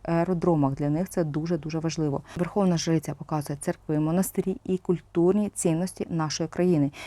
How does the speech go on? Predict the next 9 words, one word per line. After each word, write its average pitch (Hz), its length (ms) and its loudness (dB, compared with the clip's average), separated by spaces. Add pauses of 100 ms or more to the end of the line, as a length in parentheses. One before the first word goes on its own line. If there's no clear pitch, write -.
(120)
Плюс 226 300 2
дуже 190 380 2
їх 170 200 0 (100)
цікавлять 185 480 0
якісь 185 360 -4
наші 170 280 -2
заводи, 170 460 2
підприємства, 175 880 -4
виробництва. 165 840 0